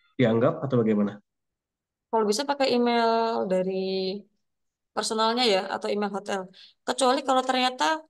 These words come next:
Speaker 2: kan ada beberapa hotel yang punya form nilai sendiri ya. Kalau misalkan ada form nilai sendiri, itu boleh diupload kalau yang dari hotel.
Speaker 1: Oh, jadi sebaiknya lebih baik pakai email hotel dibandingkan email pribadi ya?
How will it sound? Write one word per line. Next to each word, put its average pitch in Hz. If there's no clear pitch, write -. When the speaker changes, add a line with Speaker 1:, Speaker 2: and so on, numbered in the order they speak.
Speaker 2:
kan -
ada 247
beberapa 214
hotel 214
yang 277
punya 247
form 240
nilai 233
sendiri 226
ya. 185
Kalau 226
misalkan 226
ada 202
form 214
nilai 214
sendiri, 208
itu 226
boleh 196
diupload 190
kalau 196
yang 190
dari 185
hotel. 185
Speaker 1:
Oh, 127
jadi 117
sebaiknya 123
lebih 123
baik 113
pakai 117
email 113
hotel 107
dibandingkan 113
email 117
pribadi 113
ya? -